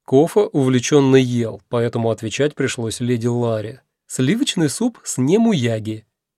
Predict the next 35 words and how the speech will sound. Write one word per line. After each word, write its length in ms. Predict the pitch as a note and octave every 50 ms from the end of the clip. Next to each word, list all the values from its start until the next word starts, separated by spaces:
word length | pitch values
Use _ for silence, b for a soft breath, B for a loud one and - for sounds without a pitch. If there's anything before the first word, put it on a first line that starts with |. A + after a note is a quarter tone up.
| _ _
"С 480 | - - - - - - - - - - _ _ _
чем?" 460 | - - - A2+ A2+ A#2 B2+ C3 B2 - _ _ _ _ _ _ _ _ _ _ _ _ _ _
"С 160 | _ - -
немуяги. 1080 | A#2+ A2+ A2+ A#2 B2 C#3+ E3+ G3+ A3+ A#3 F#3 C3 A#2 A#2 A#2 A2+ A2 G#2+ A#2 B2+ - - b b b b b b b b b b _
Поскольку 560 | - C#3 C3+ - - A#3 A3 G3 - G#3 G3+ F3 F3
рыбу 280 | F3 G3 G3 D#3 D3 D3
муяги, 680 | C#3+ D3 D#3 D#3 D3 D3+ D3 C3 A#2+ G#2 G#2+ G#2 F#2+ -
обитающую 760 | - C3+ B2 B2+ C#3+ - D3 C3+ B2 A#2 A2+ - - B2+ B2 A#2
в 20 |
Великом 360 | A#2+ C3 C#3 C3+ B2 C3+ B2 A#2+
Крайнем 340 | C3+ C3 B2 A#2+ B2 B2+
море, 340 | C3 C3 B2+ B2 A#2 A#2 A2+
в 60 | A2
ваших 340 | B2 C#3 C3+ - - B2 -
краях 440 | - C3 B2+ B2+ B2+ B2+ A#2+ - - _ _ _
ни 140 | F#3 G3 G3
за 120 | F3+ F3+
какие 280 | D#3+ F3 E3+ D#3+ F#3+ F3
деньги 260 | D3 F3 G3 F#3+ D#3
не 140 | C#3+ C3+ C3+
достать, 520 | B2 B2+ B2+ A#2 - - A#2 G#2 - _ b b b b b b b b b
в 60 | -
ход 260 | - - B3+ C4+ -
идёт 220 | G3 F3 A3+ A3+ A3
любая 400 | G3+ G#3 F#3 F#3+ G#3 G#3 F#3 D3+
другая, 480 | D3 D3 C3+ B2 A#2+ A#2 A2+ G#2+ -
лишь 220 | D#3 G#3 A#3+ G3 C#3
бы 120 | A#2+ A2+
свежая. 560 | - - A#2+ A#2 A2+ G2+ G2 G#2 - - - _ _ _ _ _ _ _ _
Супу 400 | _ - - C#4+ C#4 - G3 F3+
это, 180 | F#3 F#3 F#3+ F3+
по-моему, 420 | - E3+ E3 F3 F3 E3+ E3 D#3+
только 260 | D#3 E3 D3+ D3 -
на 160 | C#3+ C#3+ C#3 C3+
пользу, 520 | - B2+ A#2+ A2+ G2+ G2 G#2 A2 - -